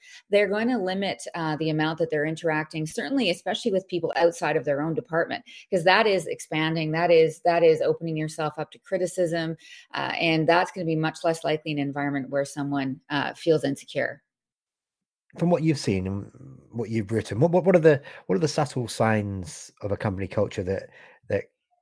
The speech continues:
Speaker 2: keeps team members from expressing their diverse ideas? Or as part of that, what, what are, what are some perceived dangers of, of pushing back?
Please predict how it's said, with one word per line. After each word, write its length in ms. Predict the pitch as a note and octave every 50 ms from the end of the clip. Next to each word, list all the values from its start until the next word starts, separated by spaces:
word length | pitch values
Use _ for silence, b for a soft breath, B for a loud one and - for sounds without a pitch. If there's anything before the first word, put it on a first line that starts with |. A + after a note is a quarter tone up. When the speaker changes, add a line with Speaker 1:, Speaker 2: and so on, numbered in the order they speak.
| _ _ _ -
Speaker 2:
keeps 380 | - - C3 B2 - - - -
team 260 | - A2+ G#2 G2 G2
members 380 | G2 G2 F#2+ F2+ F2+ F2+ F2 - -
from 340 | - G2+ F#2+ F#2+ F#2 F#2+ -
expressing 680 | - G#2 - - - - G#2+ - - - G#2+ F#2+ F#2+
their 260 | F#2 F#2+ F#2 F#2 F#2+ F2+ - _ _ _ _ -
diverse 460 | G#2+ G#2 G2+ F#2+ G2+ G2 F#2 - -
ideas? 500 | G#2 G2 F#2+ - G#2+ G2 F2+ F2+ F2+ F#2
Or 100 | A#2 - - B B B B B
as 140 | B A2+ - - _
part 180 | - D3 D3 B2+
of 60 | G#2
that, 220 | A2+ A2+ A#2+ A#2
what, 160 | C#3 D3 C3+
what 160 | D3 D#3+ E3 D#3
are, 360 | D3 C#3+ C3+ C3 B2+ B2 B2
what 180 | C#3+ D#3 D#3+ D3+
are 40 | C3+
some 360 | - D3 C#3 B2+ B2 A#2+ -
perceived 480 | - B2 - - C3 B2 A#2+ A#2 F#2+ - _
dangers 520 | - A#2+ A#2+ A#2 A2+ A2+ G2+ G2+ F#2+ F2
of, 200 | G2 F#2 E2 -
of 180 | - G#2+ G2+ -
pushing 400 | - A2 - - G#2 F#2+ F#2+ F#2
back? 440 | F#2+ G2+ - - _ - - -